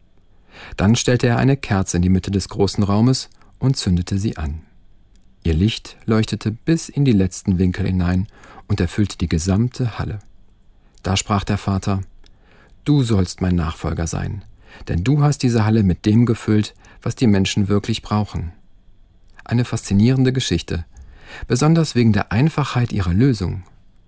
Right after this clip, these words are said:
Das Königreich für den Schein einer Kerze. Etwas so Schlichtes hat einen so großen Wert. Alle anderen Anstrengungen laufen ins Leere. Auf das reale Leben übertragen ist das ganz ähnlich.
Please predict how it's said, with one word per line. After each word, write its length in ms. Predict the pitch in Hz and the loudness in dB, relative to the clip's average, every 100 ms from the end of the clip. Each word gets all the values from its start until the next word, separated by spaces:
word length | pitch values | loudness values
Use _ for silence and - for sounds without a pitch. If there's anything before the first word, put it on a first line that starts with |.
| - - | -20 -16
Das 220 | - - | -12 -4
Königreich 580 | 92 95 95 101 104 - | 2 4 2 0 -2 0
für 80 | 113 | 0
den 140 | 113 | 2
Schein 340 | - 92 85 | 2 0 0
einer 180 | 87 95 | 0 -2
Kerze. 540 | - 80 - - 85 - - - - - - - - - - | -4 -6 -6 -8 -10 -12 -20 -20 -20 -20 -20 -20 -20 -20 -10
Etwas 260 | 113 104 - | -2 -2 0
so 140 | 120 | -2
Schlichtes 640 | - 170 175 - - - - _ | 0 0 0 -2 -6 -8 -16 _
hat 160 | - - | -12 -2
einen 140 | 82 | 0
so 160 | 87 104 | 2 0
großen 400 | 104 98 110 107 | 0 -2 -2 -2
Wert. 340 | 117 92 - - - - - - - - - - - | -2 -4 -12 -20 -20 -20 -20 -20 -20 -20 -20 -20 -10
Alle 220 | - 104 - | -2 0 4
anderen 380 | 131 175 160 | 4 4 4
Anstrengungen 600 | - 131 160 151 147 143 | 2 0 0 2 2 4
laufen 340 | 131 123 123 120 | 4 2 2 2
ins 220 | 107 - | 2 0
Leere. 400 | 92 82 - 92 - - - _ - - - _ _ - - | -2 -2 -6 -10 -14 -20 -20 _ -20 -20 -20 _ _ -20 -10
Auf 140 | 113 | -4
das 220 | 101 - | -2 0
reale 300 | 92 78 80 | 0 2 0
Leben 260 | 80 87 117 | 0 2 2
übertragen 500 | 131 131 - 123 123 | 2 0 0 0 2
ist 140 | 113 | 0
das 120 | 110 - | -2 -2
ganz 220 | 104 - | -2 -2
ähnlich. 560 | 87 82 80 - - | -2 0 -2 -4 -14